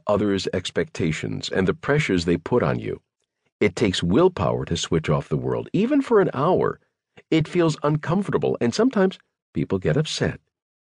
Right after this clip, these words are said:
But it's better to disappoint a few people over small things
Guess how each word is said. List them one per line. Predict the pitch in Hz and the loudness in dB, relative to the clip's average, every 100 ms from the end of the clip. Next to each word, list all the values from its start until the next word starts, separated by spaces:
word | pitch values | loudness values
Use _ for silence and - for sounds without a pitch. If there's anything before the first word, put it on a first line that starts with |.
| _ _ _ _ | _ _ _ _
But | 113 | 2
it's | 127 - | 2 2
better | 104 220 277 | 4 4 4
to | 147 | 0
disappoint | 127 147 135 - 131 - | 0 0 -2 2 2 2
a | 95 | -6
few | - 170 | -2 -2
people | 190 147 131 104 95 | 0 -2 0 0 2
over | 95 92 | 2 0
small | - 104 123 139 | -2 -4 -2 -2
things | 123 58 104 - | -2 -2 -4 -12